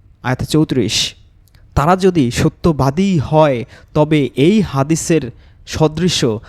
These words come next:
হাদিস উপস্থাপন করুক না। সূরা ইউসুফ আয়াত একশো এগারো। তাদের হাদিসে রয়েছে জ্ঞানীদের জন্য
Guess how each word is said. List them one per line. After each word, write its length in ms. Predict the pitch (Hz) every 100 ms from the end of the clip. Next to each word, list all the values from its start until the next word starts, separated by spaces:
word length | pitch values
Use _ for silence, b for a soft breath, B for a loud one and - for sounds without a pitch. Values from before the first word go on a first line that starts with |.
| b
হাদিস 440 | - 139 160 135 - -
উপস্থাপন 580 | 131 160 - 160 - 165 165 175 165 -
করুক 320 | - 147 180 -
না। 160 | 170 104 107 - - b b -
সূরা 200 | - 147
ইউসুফ 400 | 143 165 - 190 - B B
আয়াত 180 | 131 131
একশো 240 | 135 - 151
এগারো। 320 | 120 110 107 120 B B -
তাদের 340 | 151 160 175 165 -
হাদিসে 460 | - 139 156 - 165
রয়েছে 360 | 139 139 - 143 120 b b
জ্ঞানীদের 440 | 127 123 151 156 147
জন্য 220 | 135 120